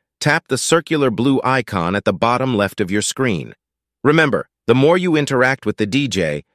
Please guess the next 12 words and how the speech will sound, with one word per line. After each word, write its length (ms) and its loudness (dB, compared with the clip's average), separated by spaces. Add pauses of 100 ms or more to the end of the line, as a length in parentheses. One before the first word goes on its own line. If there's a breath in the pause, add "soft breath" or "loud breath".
(180)
the 100 2
better 340 2
its 160 -2
recommendations 800 -2
get. 340 -8 (720)
So 200 2
how 180 2
does 180 -2
Spotify 560 0
D 180 -2
J 200 2
work? 420 -2